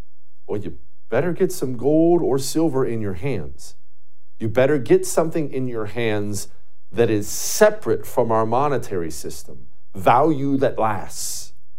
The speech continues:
Let Oxford Gold handle this for you. Not gold bars and dumb things like that. Coins you can use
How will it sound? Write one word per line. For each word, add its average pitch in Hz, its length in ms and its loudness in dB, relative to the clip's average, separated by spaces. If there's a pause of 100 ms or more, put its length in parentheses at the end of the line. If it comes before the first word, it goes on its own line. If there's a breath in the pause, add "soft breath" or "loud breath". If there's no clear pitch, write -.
(520)
Let 147 180 6
Oxford 147 420 2
Gold 104 220 2
handle 98 300 0
this 90 180 -2
for 95 200 -2
you. 90 240 -2 (340)
Not 160 280 2
gold 120 360 4
bars 90 480 2
and 82 160 -4
dumb 90 240 0
things 87 300 -4
like 80 200 -2
that. 87 220 0 (200)
Coins - 580 2 (320)
you 110 120 -2
can 117 220 -2
use 104 680 0